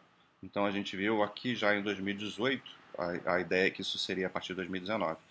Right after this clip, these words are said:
Mas a partir de dois mil e dezoito já teve um crescimento muito forte do ebitda, é, em relação ao, ao ano de dois mil e dezessete e até em relação ao, ao momento em que houve a,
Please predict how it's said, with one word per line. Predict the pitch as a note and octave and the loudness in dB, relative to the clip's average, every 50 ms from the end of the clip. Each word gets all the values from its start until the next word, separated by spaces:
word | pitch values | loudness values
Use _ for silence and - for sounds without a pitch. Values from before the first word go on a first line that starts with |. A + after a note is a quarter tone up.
| - - - _ | -20 -20 -18 _
Mas | - - F2 | -6 -6 -4
a | F#2 | -2
partir | - G2 - - G#2+ | -4 -2 -2 -2 -2
de | |
dois | G#2 A2 G2+ | 0 0 0
mil | G2+ G#2 G#2+ | 0 -2 -4
e | G#2 | -4
dezoito | F#2+ F2+ F#2+ G2+ G#2 G#2+ - - | -6 -4 0 0 0 0 0 -2
já | G2+ - A2+ | 0 0 0
teve | A2 - - G2 G#2 A2 A#2 G2+ G2+ | 0 0 0 2 2 2 2 0 -2
um | F#2 F2+ | -6 -6
crescimento | F2+ - F#2 F#2 - - - F#2 F#2 F#2 - F2+ E2+ - - _ - - | -8 -4 -6 -4 -4 -4 -6 -4 -6 -4 -6 -8 -14 -14 -20 _ -12 -8
muito | F2+ G2 A2 A2+ - | -4 -4 -4 -4 -6
forte | - - F#2 F#2 F2+ - - | -2 0 0 0 0 -2 -4
do | F2 G2 | -4 -4
ebitda, | F#2+ E2+ D#2+ G2+ A#2+ A#2 - - B1+ - - - - _ _ _ _ _ _ _ _ | -4 -2 -4 -6 -6 -6 -8 -12 -14 -18 -18 -20 -20 _ _ _ _ _ _ _ _
é, | - - F#2 F#2 F2+ F2+ F2+ F2 F2 E2+ E2+ E2 E2 - - | -8 -4 -2 0 2 2 2 2 0 0 -2 -2 -6 -8 -10
em | F#2 F2+ | -10 -8
relação | E2+ E2 F2 F2+ F2 - - F#2+ F#2 | -4 0 0 0 0 -2 -4 -4 -2
ao, | F2+ F2+ E2+ E2+ - - | -2 -2 -2 -2 -2 0
ao | F#2+ F2 F2+ F2 F2 | 0 0 0 0 0
ano | F2 F2 F2 E2+ - | -2 -2 -2 -6 -8
de | - - | -10 -6
dois | - F2+ F2+ F2+ | -4 -4 -2 -2
mil | F2 F2+ F2 | -2 -4 -4
e | |
dezessete | E2 F#2+ G#2+ A2+ - - - - - - - - | 0 0 0 0 0 2 2 4 4 4 2 0
e | B2+ | 0
até | A#2 - - A#2+ B2+ D3+ F3 - | 0 2 2 4 4 4 2 0
em | - D#3 | -2 -4
relação | D3+ D#3+ D#3 D3+ D3+ - C3 C3 | -2 0 0 0 0 0 0 0
ao, | C3+ D3 C#3+ C#3+ C#3 - | 2 2 2 0 0 2
ao | - A#2+ A#2 A2+ A2 A2 G#2+ G#2+ | 2 4 4 4 4 2 0 -2
momento | G#2 G#2+ G#2 G2+ G2+ G2+ - A2+ | -2 -2 -2 0 -2 -2 -4 -6
em | G2+ | -10
que | - - A2 A2 G#2 | -6 -2 -2 0 2
houve | G2+ G2+ G#2 G2 G#2 G#2 | 2 2 2 2 4 2
a, | G2 - | 2 2